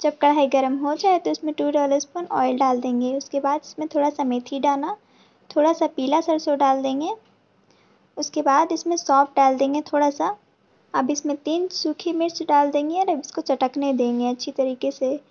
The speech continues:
जब ये अच्छी तरीके से चटक जाए तब जो आम काट के रखे तो वो उसको इसमें डाल देंगे। मीडियम फ्लेम पे इसको फ्राई कर लेंगे। आम को ज़्यादा फ्राई नहीं करना है, बस थोड़ा सा सॉफ्ट कर देना है।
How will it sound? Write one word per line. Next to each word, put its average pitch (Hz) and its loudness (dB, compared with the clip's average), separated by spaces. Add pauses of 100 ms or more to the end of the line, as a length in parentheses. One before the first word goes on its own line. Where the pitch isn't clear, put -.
(160)
जब 285 2
ये 277 4
अच्छी 277 2
तरीके 277 -2
से 285 -4
चटक 311 -2
जाए 294 -2 (100)
तब 277 -2
जो 269 0
आम 262 0
काट 311 -2
के 330 -4
रखे 330 -2
तो 339 -4
वो 269 0
उसको 269 -4
इसमें 294 -4
डाल 294 2
देंगे। 320 -4 (340)
मीडियम 277 0
फ्लेम 302 -4
पे 294 -2
इसको 294 -4
फ्राई 277 0
कर 311 -2
लेंगे। 320 -4 (580)
आम 302 2
को 370 -2
ज़्यादा 339 4
फ्राई 330 0
नहीं 302 -2
करना 269 0
है, 277 0
बस 311 -4
थोड़ा 311 2
सा 320 0
सॉफ्ट 262 -2
कर 254 -2
देना 247 0
है। 269 -2